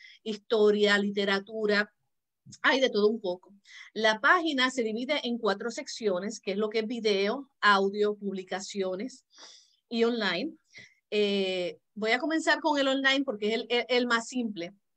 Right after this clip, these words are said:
El online solamente, o sea, lo que hace es promover las páginas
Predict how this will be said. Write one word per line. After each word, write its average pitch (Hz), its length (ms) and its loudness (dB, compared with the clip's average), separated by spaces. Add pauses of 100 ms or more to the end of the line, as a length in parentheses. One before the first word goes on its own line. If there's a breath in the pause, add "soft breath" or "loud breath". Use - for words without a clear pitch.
(720)
El 220 140 -2
online 202 280 -2
solamente, 254 720 0
o 220 60 -4
sea, 214 180 2
lo 208 120 6
que 202 140 0
hace 202 280 2
es 262 280 -6
promover 214 680 0
las 208 260 -4 (100)
páginas 208 640 -2